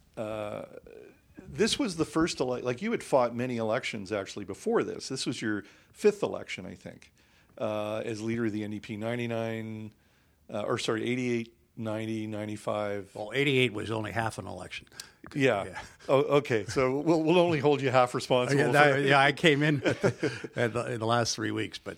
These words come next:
Speaker 2: as leader.
Speaker 1: So, but it is the first election that was yours to lose.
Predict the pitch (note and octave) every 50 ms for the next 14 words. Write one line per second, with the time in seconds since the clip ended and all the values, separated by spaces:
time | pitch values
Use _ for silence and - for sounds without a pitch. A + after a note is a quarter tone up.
0 | - - G2+ F#2+ F#2+ F#2 G2 G2+ G2 G2 - - - _ - - E3+ D#3+ D3+ B2+
1 | - - - - - C3 D#3+ C#3+ B2 - D#3 C#3+ C#3+ F3 G3+ G#3 G3 E3+ - -
2 | - - - _ _ _ _ _ _ _ _ - B2+ A#2 - - G#3 A3 B3 A#3
3 | - - D#3+ C#3+ C#3 C3 - - - A#2+ A2+ A2 A2+ A2+ G#2+ A#2+ A#2 A#2 A#2 A2
4 | G2 A#2 A2+ A2+ G#2+ G#2 - - A2+ G2 G2 F#2+ F#2+ - - -